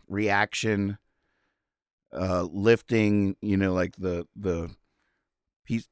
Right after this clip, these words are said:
piece of music I was a, a part of, like, definitely, like, e-, e-, evoking an, an emotion, um,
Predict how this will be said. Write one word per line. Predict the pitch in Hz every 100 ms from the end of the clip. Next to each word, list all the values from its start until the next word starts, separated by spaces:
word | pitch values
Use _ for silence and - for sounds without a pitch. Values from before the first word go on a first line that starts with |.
| -
piece | 110 104
of | 98
music | 98 101 101 98
I | 95
was | 92
a, | 95
a | - 90
part | 92 98 92 92
of, | 87 85 87 - _ -
like, | 87 82 _ _ _ _ _ _ _ _ _ _ 113
definitely, | 117 120 110
like, | 101 98
e-, | - 95 101
e-, | 104 92 _
evoking | 98 98 98 123 120 135 120 110
an, | 101 95 92
an | 98 95
emotion, | 92 92 101 - 98 85 85 - - _ _ _ _ -
um, | 87 85 82 80 90